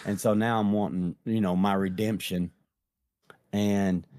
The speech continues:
so I went from this one that's sold out, packed to the roof.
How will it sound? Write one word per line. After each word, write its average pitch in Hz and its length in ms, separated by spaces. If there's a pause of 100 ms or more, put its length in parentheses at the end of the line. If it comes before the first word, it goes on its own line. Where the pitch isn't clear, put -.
(140)
so - 160
I - 40
went 123 220
from 107 160
this 127 240
one 104 160
that's - 360
sold 110 340
out, 98 340
packed 98 320
to 113 60
the 90 80
roof. 95 520